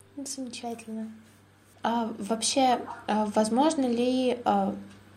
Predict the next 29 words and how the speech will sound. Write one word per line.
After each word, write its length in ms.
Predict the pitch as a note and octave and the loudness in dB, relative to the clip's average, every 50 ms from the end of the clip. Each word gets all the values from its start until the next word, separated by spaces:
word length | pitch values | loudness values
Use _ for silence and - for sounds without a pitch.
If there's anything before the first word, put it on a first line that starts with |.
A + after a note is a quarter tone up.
| - - - G1+ - - - - - | -18 -14 -14 -14 -14 -14 -16 -16 -2
разграничивать 760 | - G#3 G#3 G#3+ A3 - A#3 A#3+ A#3+ B3 C4 C4 - - G#3+ - | 0 0 0 0 0 0 2 2 4 4 2 0 0 -4 -4 -4
какие-то, 800 | - G#3+ G3+ - - A3 A3 A3 A3 A3 G#3 G3 G3 - - - | -4 -6 -8 -4 -2 -2 0 0 0 0 0 2 2 0 -2 0
а, 420 | - - G3+ G3+ G3+ G3 G3+ - - - - - - - - - - - - - - - - - - - - - - - - | 0 2 2 2 2 0 -2 -4 -6 -10 -16 -20 -20 -20 -20 -20 -20 -20 -20 -20 -20 -20 -20 -20 -20 -20 -20 -20 -20 -6 -2
личные 560 | G#3+ G#3+ B3+ E4 F4 - - - C#4 C4 B3 | 2 4 4 4 4 2 0 0 0 0 0
переживания 840 | B3 A#3 A3 G#3+ A3 A3 G#3+ G#3+ A3 A#3+ A#3+ A#3+ A#3 A3+ A3 A3 | 0 -2 -2 0 -2 0 2 2 2 2 2 0 0 0 0 -2
и 300 | A3 A3 A3+ A3 G#3+ G#3+ | 0 0 0 2 2 2
рабочие 560 | G#3+ G#3+ G#3 G3 A3 A3+ A3 A3 - - A3 G#3+ | 2 2 2 2 2 0 0 0 -2 -4 -4 -4
моменты? 420 | G#3+ G#3+ G#3+ A3 G#3+ G#3 G#3 G3 | -2 0 0 0 0 0 -2 -2
Вот 160 | G3 G3+ G3+ - - | -2 -2 -4 -4 -10
вы 220 | - - - G#3 G#3 | -10 -2 0 0 2
просто 360 | G#3 A3 A3 A3 A3 - G#3+ | 4 4 2 2 2 -2 -2
решили 360 | G#3+ G#3+ G#3+ - - G#3 G#3 | 0 0 -2 -2 -2 -2 -2
уточнить 500 | G#3 G#3 A3 G#3+ - - A3+ A3 G#3+ G#3+ | -2 -2 -4 -4 -4 -4 -2 -2 -2 -4
по 80 | - G#3 | -6 -8
поводу 280 | G3+ - G#3 G3+ G#3 G3 | -8 -6 -6 -4 -4 -2
того, 420 | G3 A3 G3 G3 G3+ G3+ G3+ G3+ - - - - - - - - - | -2 -2 0 0 2 0 0 -2 -4 -10 -16 -18 -20 -20 -20 -18 -6
а, 180 | - A3 G#3+ G3+ | -2 0 0 0
сталкивались 680 | G3+ - A#3+ A#3 A3+ A3+ A3+ - G#3+ G#3 A3 G#3+ - | 2 6 6 6 6 6 0 -2 -2 -2 0 -2 -2
ли 80 | - G#3 | -2 0
вы 120 | G#3 G#3+ | 0 0
в 100 | G3+ G3+ | 0 -2
своей 260 | G3+ - - A3 G#3 G#3 | -6 -4 -2 -2 -2 0
собственной 400 | G#3+ A3 G#3 - - - G#3+ G3+ | -2 -6 -6 -6 -6 -4 -2 -2
личной 320 | B3 - - - D4 B3+ | -2 -2 -2 -2 -4 -4
жизни 460 | A#3 - A3 G#3+ G#3 A3 G3+ G3 G3 | -2 0 -2 -2 0 0 0 0 0
или 480 | G3 G#3 A3 G#3+ G#3 G3+ G3+ G3+ - - | 0 0 0 2 2 2 0 0 -2 -4
конкретно 420 | - G3+ G3+ G3 G3+ G3 - G#3 G3+ | 0 0 0 0 0 -2 -2 -2 0
в 40 | |
работе. 600 | G3+ G3+ F#3+ F#3+ G3 F#3+ F#3+ F#3+ - - F#3 G3 | 0 0 0 0 0 0 0 -2 -4 -6 -6 -8